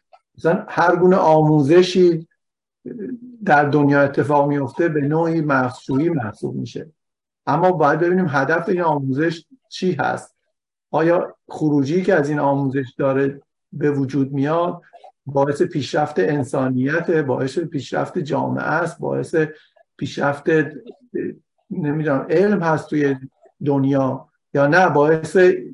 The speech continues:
پیشرفت، اه، تحجر و، اه، اکستریمیست که به قولی بیان، اه، کارهای خ-، خیلی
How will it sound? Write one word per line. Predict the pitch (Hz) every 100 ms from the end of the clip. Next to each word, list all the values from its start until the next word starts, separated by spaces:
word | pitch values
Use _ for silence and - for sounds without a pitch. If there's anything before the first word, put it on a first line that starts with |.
| - _
پیشرفت، | - 151 - 180 175 170 185
اه، | 170 - - _ _ _ 143 151 151
تحجر | - 156 135 135 123 165 180 180 180 - _ _ _
و، | 175 135 131 131 127 139 - _ _ -
اه، | 143 139 143 - -
اکستریمیست | 123 - 156 151 160 165 - _ _ - 170 165 160
که | 170
به | 143 139
قولی | 151 156 151 _ -
بیان، | 180 170 160 156 - _ _
اه، | - 156
کارهای | 139 - 127 135 156 151
خ-، | 165 147 -
خیلی | - 147 147 143 -